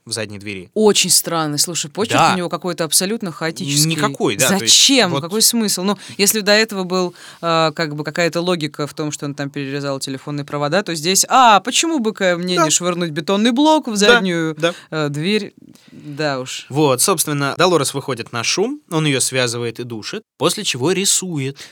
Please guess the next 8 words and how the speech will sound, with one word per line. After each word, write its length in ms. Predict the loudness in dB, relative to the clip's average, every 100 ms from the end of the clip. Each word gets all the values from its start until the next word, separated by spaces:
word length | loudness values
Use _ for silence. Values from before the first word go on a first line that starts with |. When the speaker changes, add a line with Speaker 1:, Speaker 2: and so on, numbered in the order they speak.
| _ -18
Speaker 2:
Блин, 920 | -10 -8 -6 -6 -6 -6 -4 -4 0
Speaker 1:
То 120 | 4
есть 180 | 4 4
вот 160 | 2 2
Speaker 2:
слушай, 500 | 0 -4 -4 -6 -10 _
Speaker 1:
к, 140 | -2 6
Speaker 2:
это 100 |
Speaker 1:
э, 40 | 6